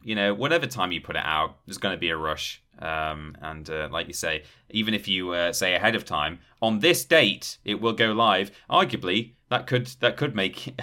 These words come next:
<laughs> an even wilder rush, 'cause even more people are gonna be, uh, aware that that's when it's gonna happen. So,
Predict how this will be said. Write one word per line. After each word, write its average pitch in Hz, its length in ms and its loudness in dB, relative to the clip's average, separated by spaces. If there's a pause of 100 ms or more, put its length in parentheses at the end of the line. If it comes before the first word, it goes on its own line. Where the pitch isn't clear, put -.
(140)
<laughs> - 200 -20
an 110 80 -4
even 120 240 0
wilder 131 340 6
rush, 76 260 -2
'cause 98 160 -6
even 104 140 -2
more 101 200 0
people 98 260 -6
are 95 40 -2
gonna 95 220 -2
be, 90 300 0
uh, 87 300 2 (240)
aware 92 500 4
that 82 120 -8
that's 90 200 -2
when 92 120 -6
it's 87 100 -8
gonna 90 160 -4
happen. 87 360 -4
So, 87 420 -2